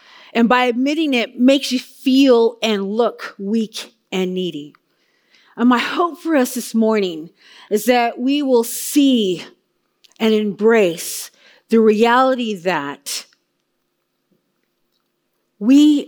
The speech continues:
are people with deep soul needs.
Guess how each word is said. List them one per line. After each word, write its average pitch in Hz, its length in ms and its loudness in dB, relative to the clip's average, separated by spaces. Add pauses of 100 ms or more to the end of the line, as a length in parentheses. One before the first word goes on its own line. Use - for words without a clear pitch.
(100)
are 247 220 -4
people 233 520 -8
with 165 240 -8
deep 220 340 -6
soul 214 480 -12
needs. 202 640 -16